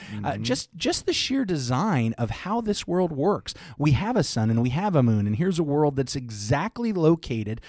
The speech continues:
Speaker 1: so that the sun is helpful to it and the moon is helpful to it.
Speaker 2: Yeah.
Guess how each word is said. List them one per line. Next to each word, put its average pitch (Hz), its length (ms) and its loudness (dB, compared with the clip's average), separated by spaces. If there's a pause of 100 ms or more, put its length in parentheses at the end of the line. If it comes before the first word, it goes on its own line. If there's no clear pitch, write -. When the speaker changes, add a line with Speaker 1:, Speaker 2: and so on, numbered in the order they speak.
(140)
Speaker 1:
so 160 160 4
that 156 140 0
the 165 80 -4
sun 214 300 2
is 175 120 0
helpful 165 380 -4
to - 180 -2
it 107 160 -4
and 160 180 4
the 196 60 6
moon 285 240 6
is 143 160 -2
helpful - 360 -6
to 95 200 -8
it. - 180 -16
Speaker 2:
Yeah. 95 220 -8